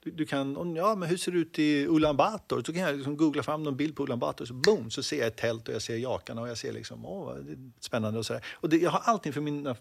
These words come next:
fingertoppar liksom. Och, och det gör ju att även såna här saker har en potential att slå an en emotionell ton som sen kan driva en, en, en psykologisk förändringsprocess. När du ser liksom hemskheter som sker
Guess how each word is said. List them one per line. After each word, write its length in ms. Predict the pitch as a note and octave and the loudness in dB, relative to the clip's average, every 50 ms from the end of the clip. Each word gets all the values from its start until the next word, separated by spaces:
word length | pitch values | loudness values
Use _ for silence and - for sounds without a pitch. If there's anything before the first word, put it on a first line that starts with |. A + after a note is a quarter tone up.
| - | -10
fingertoppar 680 | - - - - - E3 D3 D#3 - B3+ - - B2+ A#2 | -20 -20 -12 -6 -4 -4 -2 -2 -4 -4 -2 -2 -2 -2
liksom. 300 | A#2 A2+ - - B2 B2+ | -2 -4 -8 -6 -4 -2
Och, 140 | C3 C3+ - - - - - - - - - - - - - - - - _ _ - | -2 -2 -4 -8 -14 -14 -14 -14 -12 -12 -14 -14 -16 -16 -18 -20 -20 -20 _ _ -4
och 80 | E3+ D3 | -2 0
det 80 | F3 | 2
gör 200 | G#3+ A#3+ A#3 F#3+ D3+ | 4 6 6 6 4
ju 60 | C#3+ | 4
att 320 | C3+ B2 - - _ - | 2 0 -2 -6 _ 0
även 220 | F3 D3+ D3 E3 F3+ | 2 2 2 2 0
såna 200 | - - G3 F3 | -2 0 0 0
här 240 | D3 F#3+ A3+ A3+ G3+ | 0 0 0 0 0
saker 560 | - - A#2+ A2+ - - C3 A#2+ A#2 A2 G2+ - _ _ _ _ _ _ _ | 2 2 0 0 0 -2 -2 0 0 -2 -4 -10 _ _ _ _ _ _ _
har 200 | - - C#3 C#3 | 0 2 4 4
en 180 | C#3+ C#3+ C#3 C3 | 4 4 0 0
potential 760 | - C#3 C3 - C#3 A#2 - - D#3+ G3+ B3 B3+ E3+ A#2+ A#2 | -2 -2 -2 -2 -2 -2 0 0 0 0 2 4 4 2 2
att 200 | A#2 A2 - - | 0 -2 -4 -4
slå 260 | - - - C#3+ B2 | -2 0 2 2 2
an 160 | A2+ A2+ B2+ | 2 2 0
en 80 | B2 A#2+ | 0 -2
emotionell 520 | A#2+ A#2+ A2+ A2 - A#2+ A2 G#2+ G#2 G#2+ G#2+ _ | -2 -2 -4 -4 -4 -4 -2 -4 -4 -6 -10 _
ton 300 | - - G3+ A#2+ G#2+ B2+ | -6 -4 -4 -4 -4 -8
som 160 | - - B2 | -8 -8 -4
sen 220 | - B2 A#2 A2 A2 | -2 0 0 0 -2
kan 140 | - A#2+ | -2 -2
driva 340 | A#2 A2+ A2+ G#2+ G#2+ G#2+ G#2 | -2 0 0 0 0 0 -2
en, 140 | G2+ G2+ A2+ | -4 -4 -6
en, 220 | C3+ B2 A2+ - | -6 -8 -10 -8
en 80 | - B2+ | -8 -10
psykologisk 460 | A2+ - C3 A#2 A#2 A2+ A2 A2 - | -10 -8 -8 -8 -6 -6 -6 -6 -6
förändringsprocess. 680 | - C3+ B2+ A2 G#2+ G#2+ - - D#3 - - C#3+ - - | -4 -4 -2 -2 -2 -4 -4 -4 -4 -2 -2 -4 -2 -2
När 80 | D3 | 2
du 100 | D3 E3 | 4 6
ser 380 | D#3 - - - F#3 F#3 E3+ C3 | 6 6 6 4 4 4 4 4
liksom 220 | A2 G#2+ - A2+ | 4 2 0 -2
hemskheter 720 | F#2 - C3+ A#2+ A2 G#2+ G2+ - - D3 C#3 A#2+ A2+ - A#2 | -2 -2 0 0 0 -2 -4 -6 -4 -2 -2 -2 -2 -2 -4
som 160 | - B2 A2+ | -4 -4 -4
sker 580 | - - - - D3 C3 B2 A#2 A2 G#2+ F#2+ | -4 -4 -4 -2 -2 -2 -2 -2 -2 -4 -6